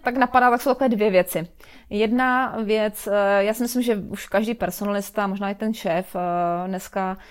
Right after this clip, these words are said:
řekne tomu nováčkovi, „Když něčemu nebudeš rozumět, přijď, zeptej se.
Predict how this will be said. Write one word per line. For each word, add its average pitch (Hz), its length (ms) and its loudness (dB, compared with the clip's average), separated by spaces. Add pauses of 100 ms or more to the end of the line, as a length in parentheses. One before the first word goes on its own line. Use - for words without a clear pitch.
(120)
řekne 196 320 -4
tomu 185 200 -4
nováčkovi, 165 640 -8 (320)
„Když 196 260 -6
něčemu 196 320 -6
nebudeš 185 280 -6
rozumět, 180 540 -4 (220)
přijď, - 480 -4
zeptej 175 440 -2
se. 170 260 -8